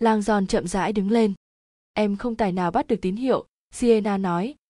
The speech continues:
từ giếng lấy sáng trèo xuống và tiến lại phía anh. "Em không cần làm thế nữa," Lang Giòn nói, "bảo quán mạ vàng của tri thức thánh thiêng."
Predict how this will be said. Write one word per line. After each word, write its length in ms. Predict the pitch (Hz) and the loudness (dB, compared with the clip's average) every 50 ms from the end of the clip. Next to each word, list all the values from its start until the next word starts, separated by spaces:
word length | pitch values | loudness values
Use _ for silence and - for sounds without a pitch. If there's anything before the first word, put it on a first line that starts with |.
| _ _ _ - | _ _ _ -2
từ 160 | - 226 202 180 | 0 0 0 2
giếng 160 | 208 190 190 | 0 0 2
lấy 140 | 196 190 190 | 2 0 0
sáng 280 | 196 - 208 175 185 214 | 0 -2 -4 -4 -4 -4
trèo 220 | - 277 208 170 | -2 -2 -2 -2
xuống 320 | 165 - 196 180 170 180 226 | -4 -4 -4 -4 -4 -4 -4
và 160 | - 233 196 | -2 -2 -2
tiến 200 | - 180 175 196 | -2 -4 -4 -4
lại 160 | 233 214 - | -4 -6 -6
phía 180 | - - 170 180 | -6 -8 -6 -6
anh. 240 | 202 214 208 196 185 - _ _ _ _ _ _ _ _ _ _ | -4 -4 -4 -6 -6 -10 _ _ _ _ _ _ _ _ _ _
"Em 140 | - 202 190 | -2 -2 -2
không 200 | 196 - 233 220 | 0 0 -2 2
cần 180 | 208 233 190 175 | 4 4 4 4
làm 120 | 175 165 | 2 0
thế 200 | 165 185 185 180 | 0 2 2 2
nữa," 260 | 196 214 214 - 285 - _ _ _ _ _ _ _ _ _ _ _ _ _ _ | 4 2 2 0 -2 -4 _ _ _ _ _ _ _ _ _ _ _ _ _ _
Lang 240 | - 214 220 220 214 | 0 2 2 4 4
Giòn 220 | 202 220 208 208 | 4 4 2 4
nói, 340 | 208 190 180 180 190 226 285 - _ _ _ _ _ | 2 2 2 2 0 0 -2 -6 _ _ _ _ _
"bảo 160 | - 226 185 | 2 2 2
quán 240 | - - 180 175 208 | 2 0 -2 -2 0
mạ 140 | 262 254 185 | 0 -2 -2
vàng 320 | 175 208 196 185 180 175 | 0 0 0 0 0 -2
của 120 | 175 190 170 | -2 -2 -2
tri 160 | - 214 196 | -2 -2 -2
thức 180 | - 294 302 - | -2 -2 -4 -4
thánh 180 | - 180 190 | -4 -4 -4
thiêng." 300 | 196 220 220 220 214 202 | -2 0 0 2 0 0